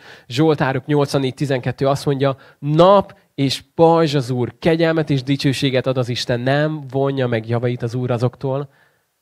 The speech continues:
akik feltetetlenül élnek.” Másik fordítás úgy hozza, hogy elárasztja jókkal a tiszta szívűeket.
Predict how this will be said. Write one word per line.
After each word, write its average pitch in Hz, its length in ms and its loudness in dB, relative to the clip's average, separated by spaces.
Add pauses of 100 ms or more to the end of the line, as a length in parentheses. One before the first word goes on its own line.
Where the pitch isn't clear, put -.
(240)
akik 107 220 -14
feltetetlenül 113 840 -6
élnek.” 101 340 -8
Másik 127 360 -4
fordítás 131 480 -6
úgy 127 180 -4
hozza, 123 500 -2 (220)
hogy 131 180 -8
elárasztja 127 800 -4 (160)
jókkal 123 720 -6
a - 80 -8
tiszta - 320 -12
szívűeket. 107 920 -10